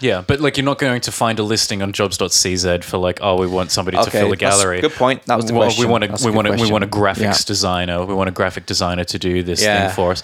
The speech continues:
Speaker 2: that's
Speaker 1: But yeah,
Speaker 2: true.
Speaker 1: like, architecture, that can be A I to, even, like, uh, medical diagnostics.
Speaker 2: I was gonna say,
Speaker 1: As
Speaker 2: how do you feel about doctors?
Speaker 1: I would absolutely
Speaker 2: I
Speaker 1: love an
Speaker 2: think,
Speaker 1: A I doctor.
Speaker 2: I, I think they're on the way out.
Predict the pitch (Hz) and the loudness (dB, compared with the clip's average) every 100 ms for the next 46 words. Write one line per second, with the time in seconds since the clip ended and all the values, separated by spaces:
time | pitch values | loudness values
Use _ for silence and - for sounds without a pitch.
0 | - - 156 202 - - 127 - 95 110 | -12 -6 0 0 -2 -4 -4 0 -2 0
1 | 139 - 117 - - 143 151 - - 98 | -2 -2 -4 -4 -2 0 -2 -10 -8 -8
2 | - 98 98 95 98 95 95 117 - - | -6 -2 0 0 0 0 0 -4 -8 -6
3 | 170 220 202 147 - 131 - 123 135 170 | -4 -2 -2 -4 -6 -12 -10 -2 -2 0
4 | 185 156 139 110 113 120 - 87 - - | -2 2 2 2 0 0 -2 -4 -4 -6
5 | - 135 139 120 120 123 139 131 127 107 | -2 -2 -2 2 4 4 0 -2 -2 -2
6 | 107 117 - 98 - - _ _ _ _ | 0 -2 -2 -4 -4 -6 _ _ _ _
7 | _ _ 113 120 127 117 - 113 104 117 | _ _ 0 0 0 -2 -2 -4 -2 -2
8 | 107 113 110 139 139 101 95 92 90 - | -2 0 0 0 0 2 0 0 -2 0
9 | 139 135 131 135 127 127 127 127 120 131 | 2 2 2 -2 2 2 2 2 4 4
10 | 131 147 127 - | 4 4 2 -2